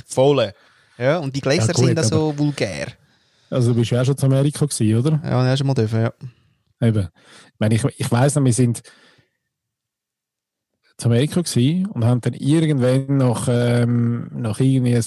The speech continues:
Speaker 2: paar Wochen Trash, Food, Trash, Gesöff und so,
Speaker 1: Ja.
Speaker 2: haben wir irgendwann mal gedacht, „Komm, es muss doch, es muss irgendwie möglich sein, in Amerika irgendwie einfach etwas Vernünftiges zu essen“, oder?
Speaker 1: Ja.
Speaker 2: Und dann haben wir irgendwann dann wirklich, also ich glaub, mit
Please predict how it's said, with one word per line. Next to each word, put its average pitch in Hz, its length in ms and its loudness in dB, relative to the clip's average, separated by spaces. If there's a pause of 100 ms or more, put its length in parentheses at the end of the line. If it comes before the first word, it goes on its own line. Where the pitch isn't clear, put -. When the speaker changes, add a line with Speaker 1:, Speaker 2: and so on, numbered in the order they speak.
Speaker 2:
paar 123 340 2
Wochen 127 480 2 (100)
Trash, 127 640 -2
Food, 139 480 0
Trash, - 560 -2
Gesöff - 400 -2
und 147 120 -2
so, 127 260 0 (140)
Speaker 1:
Ja. 135 220 -2
Speaker 2:
haben 123 160 0
wir 127 80 2
irgendwann 120 300 2
mal 120 80 2
gedacht, 117 280 0
„Komm, 131 200 0 (260)
es - 160 -8
muss 127 200 0
doch, - 160 -8
es - 80 -8
muss 117 200 0
irgendwie 123 280 2
möglich 123 300 0
sein, - 180 -4
in 110 80 0 (100)
Amerika 117 500 -2
irgendwie 120 840 2 (340)
einfach 113 260 -4
etwas 120 260 -6
Vernünftiges - 840 -4
zu - 100 -6
essen“, 92 340 -6
oder? 113 280 -8
Speaker 1:
Ja. 131 260 0 (560)
Speaker 2:
Und 117 160 -6 (180)
dann 120 160 2
haben 117 140 2
wir - 100 -6
irgendwann 139 640 4
dann 123 160 2
wirklich, 135 280 0
also 107 140 0
ich 107 60 -6
glaub, 110 140 -4
mit 104 140 -12